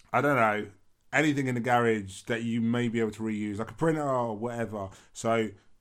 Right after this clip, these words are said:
this episode is gonna be talking about upcycling hardware. So a lot of people have MacBooks which are, like, twenty twelve. Yeah, they might not be able to upgrade to the latest O S, but actually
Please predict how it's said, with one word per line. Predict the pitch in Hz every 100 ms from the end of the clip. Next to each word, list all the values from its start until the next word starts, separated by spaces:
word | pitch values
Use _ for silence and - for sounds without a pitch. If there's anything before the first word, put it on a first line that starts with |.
| _ _ _ _ _ -
this | 147 165
episode | 147 143 131
is |
gonna | 127 135
be | 123 120
talking | 135 117
about | 110 113 110 107 104 - _ _ _ -
upcycling | 143 - 131 123 120 113 110
hardware. | 127 147 113 101 90
So | - 127 120 117 - _ _ _ _ _ _ _ _ - _ -
a |
lot | 143 180
of | -
people | 160 131 131 117
have | 117 113 107
MacBooks | 123 151 135 143 131 123 - 123
which | 117 117 113
are, | 113
like, | 113 110 -
twenty | 175 170
twelve. | 147 175 170 156 143
Yeah, | 151 165
they | 156
might | 151 147
not | 120
be | 135
able | 131 123
to | 127
upgrade | 123 131 120
to | 113
the | 117
latest | 123 123 110
O | 120
S, | 127 110
but | - 127
actually | 120 - 117 113 120